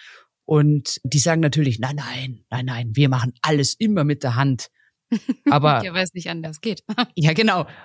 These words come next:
Speaker 1: Mit so ein bisschen an Augenzwinker, so
Speaker 2: Ja.
Speaker 1: manchmal so, „Ja, wenn wir's
Speaker 2: Okay.
Speaker 1: könnten, würden wir's ja vielleicht auch hier und da machen.“ Also,
Speaker 2: <laughs>
Speaker 1: ich will damit nur sagen, das eine ist nicht per se schlechter und das andere ist
Speaker 2: Okay.
Speaker 1: auch nicht immer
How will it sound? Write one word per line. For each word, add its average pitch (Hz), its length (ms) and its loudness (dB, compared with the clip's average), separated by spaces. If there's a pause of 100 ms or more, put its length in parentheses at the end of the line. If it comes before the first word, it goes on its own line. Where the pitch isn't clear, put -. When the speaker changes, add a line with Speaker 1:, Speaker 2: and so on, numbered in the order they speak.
Speaker 1:
Mit 202 160 2
so 214 60 6
ein 180 60 2
bisschen 214 200 4
an 151 140 4
Augenzwinker, 202 760 2
so 170 100 2
Speaker 2:
Ja. 180 60 2
Speaker 1:
manchmal 190 420 4
so, 185 320 6 (260)
„Ja, 127 180 0
wenn 135 140 4
wir's 120 160 2
Speaker 2:
Okay. - 80 -6
Speaker 1:
könnten, 147 300 2
würden 156 180 2
wir's 135 120 2
ja 139 100 4
vielleicht 127 320 2
auch 131 160 2
hier 123 160 2
und 113 120 0
da 117 100 0
machen.“ 117 320 0
Also, 131 340 4 (440)
Speaker 2:
<laughs> - 720 -8
Speaker 1:
ich 175 180 2
will 233 160 4
damit 214 320 2
nur 185 160 2
sagen, 185 480 2 (520)
das 143 160 -2
eine 151 220 4
ist 156 100 2
nicht 151 140 2
per 131 140 -4
se 156 260 0
schlechter 156 580 0 (260)
und 156 60 -4
das 143 100 2
andere 160 260 2
ist 139 80 2
Speaker 2:
Okay. 139 100 2
Speaker 1:
auch 147 40 4
nicht 151 260 0 (120)
immer 185 460 2